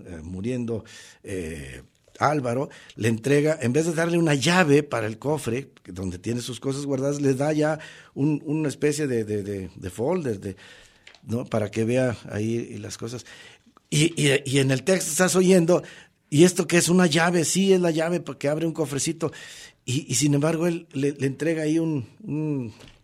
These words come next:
una especie de carpetita y ahí, eh, tiene sus, sus secretos, ¿no?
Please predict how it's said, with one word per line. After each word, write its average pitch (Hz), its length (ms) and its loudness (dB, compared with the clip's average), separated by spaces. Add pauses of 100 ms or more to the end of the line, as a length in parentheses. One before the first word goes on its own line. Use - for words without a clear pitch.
(560)
una 156 180 -2
especie 156 300 -2
de 139 100 2
carpetita 135 680 -4
y 139 100 -2
ahí, 151 340 -2
eh, 131 320 -6
tiene 143 240 0
sus, 120 180 -8
sus - 320 -12
secretos, 120 600 -6
¿no? 113 180 -6